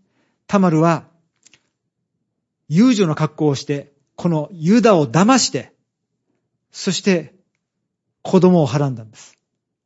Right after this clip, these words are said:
そして、えー、こんな大きな罪を犯してしまったんですね。ところが、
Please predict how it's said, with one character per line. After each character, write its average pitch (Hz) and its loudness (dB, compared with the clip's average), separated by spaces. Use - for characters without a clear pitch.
そ - -14
し - -12
て、 170 -4
え 127 -16
ー、 - -20
こ - -6
ん 185 0
な 180 -2
大 185 2
き 151 -8
な 127 -10
罪 147 -6
を 123 -18
犯 151 -6
し - -8
て 127 -10
し - -12
ま 117 -12
っ - -20
た 113 -20
ん 104 -20
で 101 -20
す - -18
ね。 139 -12
と - -20
こ - -8
ろ 233 0
が、 151 -6